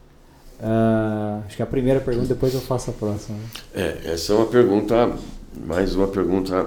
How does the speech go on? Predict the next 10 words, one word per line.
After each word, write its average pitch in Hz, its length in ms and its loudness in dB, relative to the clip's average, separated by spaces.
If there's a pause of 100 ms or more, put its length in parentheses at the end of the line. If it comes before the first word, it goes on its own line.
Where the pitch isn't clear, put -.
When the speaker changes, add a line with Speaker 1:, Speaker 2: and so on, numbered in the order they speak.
(160)
Speaker 2:
é, - 60 -8 (720)
é, - 40 -10
inteligente, 78 680 -4
porque - 240 -10
hoje, 90 480 -2 (1400)
hoje 98 200 -6
tá 110 140 -2
Speaker 1:
Obrigado. 104 260 0
Speaker 2:
muito, 90 400 0 (680)
Speaker 1:
<laughs> - 640 -14